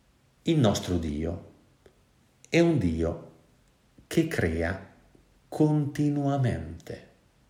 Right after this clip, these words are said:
E quanto è diverso, e poi lo vedremo anche nella seconda parte di questa lezione,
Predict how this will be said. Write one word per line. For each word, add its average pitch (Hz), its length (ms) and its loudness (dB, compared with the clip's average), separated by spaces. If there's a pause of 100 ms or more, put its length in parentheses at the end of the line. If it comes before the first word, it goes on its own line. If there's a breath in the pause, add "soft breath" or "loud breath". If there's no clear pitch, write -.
(2250)
E 135 460 4 (1040)
quanto 160 560 2
è 110 80 6
diverso, 90 1120 0 (200)
e 120 120 -6
poi 139 180 2
lo 101 100 4
vedremo 104 340 6
anche 85 320 0
nella 82 380 -2 (320 loud breath)
seconda - 520 2
parte 87 540 2
di - 440 -8
questa - 400 0
lezione, 87 560 -2